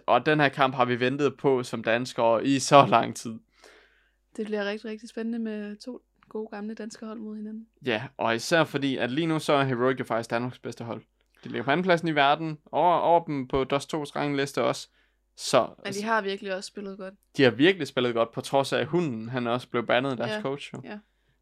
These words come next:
Speaker 1: Det må man sige. Altså, de fortsætter stadigvæk. De viser altså, at de stadigvæk godt kan.
Speaker 2: Har de fået en anden coach i stedet for?
Speaker 1: Øh, ikke hvad jeg ved endnu.
Speaker 2: Eller hvordan er hvorledes?
Speaker 1: Ikke hvad jeg ved endnu.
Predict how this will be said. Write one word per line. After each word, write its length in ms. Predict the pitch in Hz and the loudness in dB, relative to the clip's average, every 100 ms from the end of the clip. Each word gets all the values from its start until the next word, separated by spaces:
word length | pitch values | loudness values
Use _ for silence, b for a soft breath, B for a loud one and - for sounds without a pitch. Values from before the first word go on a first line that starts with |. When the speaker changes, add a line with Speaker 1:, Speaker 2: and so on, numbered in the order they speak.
| - | -4
Speaker 1:
Det 80 | |
må 60 | 175 | 0
man 140 | 160 | 0
sige. 260 | 143 165 180 | -2 -4 -4
Altså, 180 | 143 127 | -4 -4
de 140 | 123 | -4
fortsætter 420 | 139 190 - 147 | 2 2 0 -8
stadigvæk. 280 | 127 151 147 | -2 -2 -2
De 80 | 147 | -4
viser 280 | 190 214 135 | -4 -2 -2
altså, 180 | 127 127 | -2 -6
at 60 | |
de 40 | 127 | -6
stadigvæk 300 | 160 156 151 | -6 -6 -6
godt 160 | 151 | -6
kan. 200 | 170 165 - | -6 -8 -8
Speaker 2:
Har 80 | 190 | -10
de 120 | 220 | -8
fået 200 | 240 247 | -4 -4
en 100 | 247 | -4
anden 280 | - 226 254 | -6 -8 -8
coach 300 | 247 208 - | -8 -12 -14
i 40 | 226 | -14
stedet 240 | 247 226 | -12 -12
for? 180 | - 214 - _ _ _ _ _ - | -14 -18 -20 _ _ _ _ _ -8
Speaker 1:
Øh, 260 | 107 107 - | -4 -4 0
ikke 260 | 151 202 | 2 4
hvad 120 | 196 | 4
jeg 100 | 143 | 4
ved 120 | 143 156 | 4 0
endnu. 220 | 143 208 - | 0 -4 -6
Speaker 2:
Eller 180 | 214 202 | -10 -8
hvordan 260 | 202 208 | -8 -8
er 60 | 220 | -8
hvorledes? 400 | 214 214 226 - | -10 -10 -6 0
Speaker 1:
Ikke 140 | 214 | 2
hvad 100 | 220 | 4
jeg 80 | 160 | 2
ved 80 | 170 | 0
endnu. 200 | 170 | -6